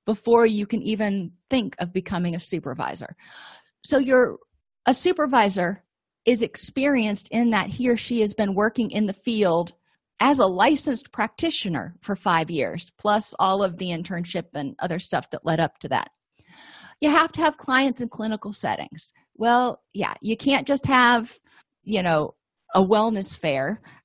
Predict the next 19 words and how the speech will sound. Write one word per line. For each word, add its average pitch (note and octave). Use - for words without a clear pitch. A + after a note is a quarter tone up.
and F#3
have G#3+
people A3+
come G#3+
in G3+
and F#3+
do F#3+
depression G3+
screenings. -
This B3
is C4+
not A#3
going G#3+
to G3+
build F3+
skills, -
except -
for G3+
maybe F3